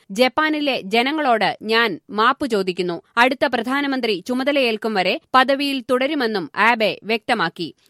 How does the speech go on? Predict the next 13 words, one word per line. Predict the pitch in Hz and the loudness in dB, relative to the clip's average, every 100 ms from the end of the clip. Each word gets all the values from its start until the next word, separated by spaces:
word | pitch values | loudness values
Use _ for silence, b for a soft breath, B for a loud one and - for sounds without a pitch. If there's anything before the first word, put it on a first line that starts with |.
| - | 2
ആമാശയത്തിലെ | 262 320 359 349 349 311 320 285 | 2 4 0 0 -4 -2 -2 -2
നീർക്കെട്ടാണ് | 262 269 311 294 233 214 170 - | -2 -2 -2 0 2 2 -2 0
ആബെയുടെ | 220 254 269 262 226 180 196 | 2 4 0 0 -2 -2 -2
രോഗമെന്നാണ് | 226 262 285 269 196 175 269 - | 0 0 0 0 0 0 -2 -2
വിവരം. | 214 202 185 156 - - | -2 0 -2 -4 -6 0
പ്രധാനമന്ത്രിയുടെ | 277 269 339 349 330 311 311 277 254 - | 0 0 -2 -2 -2 -2 -2 -2 -4 -2
രോഗത്തെക്കുറിച്ചുള്ള | 220 247 294 302 294 294 262 254 220 180 - | -2 0 0 -2 -2 -4 -4 -2 0 0 -2
ഊഹാപോഹങ്ങൾ | 247 302 311 302 226 202 175 190 349 b b | -6 0 0 2 0 0 -2 -4 -4 b b
ആഴ്ചകളായി | 226 262 311 - 311 294 262 247 - 202 | 4 4 4 -2 0 0 0 -2 -6 0
രാജ്യത്ത് | 233 247 277 - 208 | 2 2 -4 -4 -4
പ്രചരിക്കുകയാണ്. | 165 240 240 285 269 226 190 170 160 b b 254 302 311 392 | 0 -2 -2 -4 -6 -2 0 0 -2 b b 2 2 2 2
വൈദ്യപരിശോധനകൾക്കായി | 370 339 330 302 302 294 285 262 254 254 - | 2 0 -2 -2 -2 -2 -2 0 0 -4 -2
അദ്ദേഹം | 208 208 233 233 | -2 2 0 0